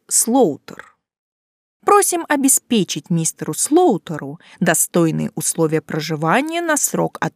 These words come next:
трех до семи дней. Все расходы за счет принимающей стороны. Старший контролер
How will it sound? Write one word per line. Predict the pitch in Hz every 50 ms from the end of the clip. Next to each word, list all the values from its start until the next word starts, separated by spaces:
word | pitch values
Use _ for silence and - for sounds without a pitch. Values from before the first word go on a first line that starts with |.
| _ _
трех | - - 156 175 262 -
до | 262 - 311
семи | - - - 262 208 160 151
дней. | 160 165 190 185 185 139 - - _ _ _ _ _ _ _ _ _ _ _ _
Все | - - - 185
расходы | 175 160 160 - - - - 165 180 254 330 359 349 370 415 - _
за | 262 202 170 160
счет | - - - 320 381 - _
принимающей | - 359 330 330 311 233 185 160 160 160 165 - - - 175
стороны. | - - - 170 160 160 156 147 - - _ _ _ _ _ _ _ _ _ _
Старший | - - - 175 156 151 - - - -
контролер | - 151 151 - 147 143 156 160 220 294 339